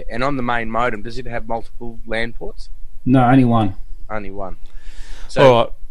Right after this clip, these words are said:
Speaker 1: can you take that to a router and then get another two routers? <laughs>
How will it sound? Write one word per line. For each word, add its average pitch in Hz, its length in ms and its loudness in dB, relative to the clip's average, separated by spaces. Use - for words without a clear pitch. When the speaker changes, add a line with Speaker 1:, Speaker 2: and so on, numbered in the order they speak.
Speaker 1:
can 139 160 -2
you 135 80 -2
take 123 320 -2
that 127 220 0
to 147 160 -2
a 135 80 -2
router 135 440 0
and 120 180 -4
then 120 160 -4
get 117 180 -2
another 110 300 -2
two 131 240 -2
routers? 143 500 -2
<laughs> - 60 -2